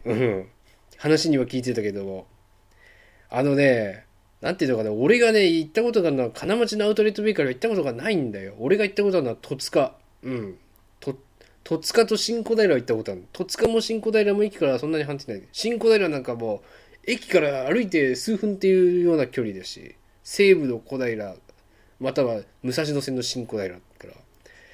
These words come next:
金町すごいね。すっごい歩く。うん。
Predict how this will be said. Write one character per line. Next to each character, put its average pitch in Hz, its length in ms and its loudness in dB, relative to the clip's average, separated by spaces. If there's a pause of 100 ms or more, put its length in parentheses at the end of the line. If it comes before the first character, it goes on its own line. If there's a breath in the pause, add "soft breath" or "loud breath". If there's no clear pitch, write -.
(280 soft breath)
金 131 520 -6
町 185 380 -6
す 160 360 -8
ご 170 240 -4
い 208 200 -2
ね。 196 260 4
す 160 440 -8
っ - 20 -6 (560)
ご 143 80 4
い 170 100 8
歩 156 180 4
く。 117 300 -6
う 127 100 -2
ん。 101 300 -2